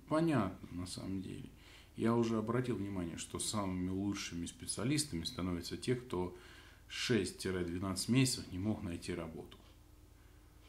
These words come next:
Но вопрос в том, если эти люди параллельно продолжали развиваться.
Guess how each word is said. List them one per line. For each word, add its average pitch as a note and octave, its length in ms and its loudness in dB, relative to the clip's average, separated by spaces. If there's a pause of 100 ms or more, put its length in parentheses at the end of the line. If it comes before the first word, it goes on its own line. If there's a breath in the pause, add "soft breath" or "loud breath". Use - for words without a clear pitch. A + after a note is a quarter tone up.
(320)
Но G2+ 320 2 (420)
вопрос G2 400 -2
в - 40 -14
том, G2 300 0
если F#2 360 -2
эти G2 200 -6
люди C3+ 240 2
параллельно F#2 600 -2
продолжали G2 600 -6
развиваться. A#2+ 760 -6